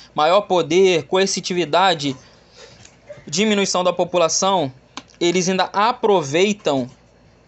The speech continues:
de pessoas que já têm certa inclinação pra poderio, pra chegar, é, diante, por exemplo,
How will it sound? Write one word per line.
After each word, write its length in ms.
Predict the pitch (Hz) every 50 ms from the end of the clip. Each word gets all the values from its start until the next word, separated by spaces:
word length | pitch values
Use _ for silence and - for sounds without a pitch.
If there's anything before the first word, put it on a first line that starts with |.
| _ _
de 120 | - 143 190
pessoas 600 | 190 - 226 214 - - - 226 247 247 208 -
que 100 | - 208
já 160 | 190 208 190
têm 340 | 185 - 202 208 196 185 - _
certa 400 | - - - 196 202 196 202 -
inclinação 800 | 208 196 - 208 214 208 190 175 - - - - 185 202 202 190
pra 160 | 196 180 175
poderio, 840 | - - 185 180 165 165 151 143 160 202 214 196 175 156 143 127 - - - - - - - - _ _ _
pra 400 | - 170 170 170 165 165 143 120 - _ _ _ _ _ _ -
chegar, 600 | - - 190 170 151 165 175 190 202 190 185 170
é, 260 | 151 160 160 151 143 147
diante, 420 | 139 143 175 185 196 190 - 165 - - - -
por 180 | 190 208 214
exemplo, 520 | 214 196 156 139 175 175 160 139 135 127